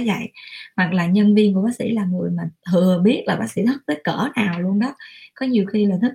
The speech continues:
bốn năm giờ sáng là chuyện bình thường. À, nhưng mà tại sao không xấu? Tại vì á là mình phải biết là khi mình thức khuya á,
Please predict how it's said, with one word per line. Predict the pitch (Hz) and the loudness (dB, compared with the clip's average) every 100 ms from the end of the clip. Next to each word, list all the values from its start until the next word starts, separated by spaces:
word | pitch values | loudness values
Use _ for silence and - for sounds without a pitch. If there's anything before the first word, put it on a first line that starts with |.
| - | 0
bốn | 247 | 0
năm | 294 220 | 2 2
giờ | 202 185 | 2 2
sáng | 226 | -2
là | 311 196 | 0 -4
chuyện | 202 175 | 0 2
bình | 180 190 | 4 4
thường. | 196 185 196 175 _ - - - _ | 4 2 2 0 _ -20 -20 -20 _
À, | - 220 190 | -8 -4 0
nhưng | 196 214 | 4 4
mà | 202 - | 4 2
tại | 160 | -4
sao | - 190 | -2 0
không | 202 | 0
xấu? | 208 214 226 254 | 0 0 0 0
Tại | - - | -4 -6
vì | 175 170 170 | -2 -2 -2
á | 202 | -4
là | 226 196 170 - - - - | -4 -4 -6 -10 -20 -16 -4
mình | 175 | -2
phải | 180 | 0
biết | 190 240 302 | 2 2 0
là | 214 | -2
khi | - 214 | 2 2
mình | 185 | 2
thức | 185 247 | 0 -2
khuya | - 220 208 | 0 2 2
á, | 240 | 0